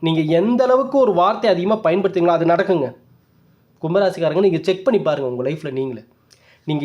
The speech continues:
எதை அதிகம், அதே மாதிரி தான் பேசக்கூடிய வார்த்தைகளாகட்டும், நீங்கள் எண்ணக்கூடிய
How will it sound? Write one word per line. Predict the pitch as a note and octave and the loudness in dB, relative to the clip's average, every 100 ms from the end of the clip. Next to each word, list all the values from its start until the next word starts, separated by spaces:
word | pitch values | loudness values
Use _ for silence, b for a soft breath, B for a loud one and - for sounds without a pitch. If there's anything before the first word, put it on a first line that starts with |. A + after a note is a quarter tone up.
| C#3+ | 0
எதை | E3+ F#3 C4+ | 2 2 0
அதிகம், | G3 F3+ A3+ | 0 0 -2
அதே | - F3 B3 | 0 2 2
மாதிரி | B3 A3 | 2 0
தான் | G#3+ - - _ - | 0 -2 -12 _ 0
பேசக்கூடிய | F#3 A3+ A3+ A3+ F#3+ E3 C3+ | 0 0 -4 -2 0 0 0
வார்த்தைகளாகட்டும், | D#3 G#3 - G3 F#3 E3+ E3+ B3+ C4 B B | 0 0 -2 0 0 0 -4 -8 -8 B B
நீங்கள் | D3+ C#3 C3+ | -6 -6 -4
எண்ணக்கூடிய | D3 F#3 G3+ F#3 | -2 -2 -2 -2